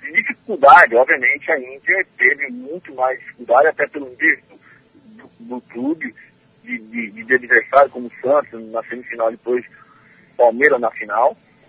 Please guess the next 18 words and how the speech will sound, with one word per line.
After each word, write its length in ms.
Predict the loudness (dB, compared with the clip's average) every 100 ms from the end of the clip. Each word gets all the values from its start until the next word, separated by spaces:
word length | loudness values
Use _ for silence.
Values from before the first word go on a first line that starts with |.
| _ -10
E 100 | -4
agora, 320 | 4 6 6
o 80 | 4
São 160 | -2
Paulo, 320 | 2 4 4 2
aquele, 220 | 2 4
aquele 440 | 4 2 -4 -14
esquadrão 460 | 0 0 2 -2 -4
de, 180 | -10 -14
dos 200 | -8 -8
anos 160 | -6
oitenta, 500 | -8 -8 -8 -8 -10 -20 _ _ _
que, 100 | _ _ _ _ _
que 400 | -20 -20 -20 _ _ _ _ _ _ -4
todo 380 | -4 -4 -12 -20 _ _ _ _ _ _ _
clube, 360 | -6 -4 -4 -6
a, 40 |
a, 580 | -4 -4 -4 -4 -8